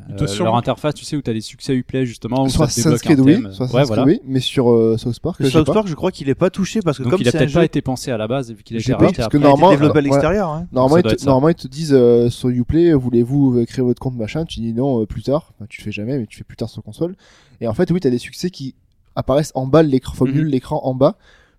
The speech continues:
Speaker 3: Donc sur Assassin's Creed, ça fonctionne, euh, sur d'autres jeux aussi, euh, Ubisoft, mais sur South Park, j'ai pas eu ce problème-là,
Speaker 2: Ouais,
Speaker 3: donc,
Speaker 2: donc
Speaker 3: euh,
Speaker 2: South Park, renseigne-toi, mais t'auras peut-être pas besoin du Play, hein.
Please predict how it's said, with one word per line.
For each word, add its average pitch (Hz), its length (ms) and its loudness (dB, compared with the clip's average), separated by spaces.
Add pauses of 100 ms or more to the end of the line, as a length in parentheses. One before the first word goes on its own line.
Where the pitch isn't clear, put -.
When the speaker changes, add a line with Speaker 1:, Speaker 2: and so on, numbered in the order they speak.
Speaker 3:
Donc 123 120 -10
sur 117 120 -8
Assassin's 123 320 -10
Creed, 143 160 -8
ça 113 120 -12
fonctionne, 160 460 -2
euh, 117 260 -2
sur 110 280 -10
d'autres 113 180 -6
jeux 117 120 -2
aussi, 113 300 -10
euh, 101 160 -8
Ubisoft, 107 460 -10
mais 123 80 -8
sur 123 180 -10
South 127 180 -6
Park, 180 180 -6
j'ai 135 80 -8
pas - 100 -4
eu 160 60 -2
ce - 80 -10
problème-là, 120 380 -6
Speaker 2:
Ouais, 113 180 -6
Speaker 3:
donc, 131 100 -6
Speaker 2:
donc 104 40 -12
Speaker 3:
euh, - 20 -14
Speaker 2:
South 110 200 -8
Park, 151 280 -12
renseigne-toi, 107 500 -12
mais 113 160 -12
t'auras 98 260 -10
peut-être 143 300 -12
pas 131 140 -14
besoin 120 240 -10
du 113 100 -16
Play, 110 160 -16
hein. 101 100 -16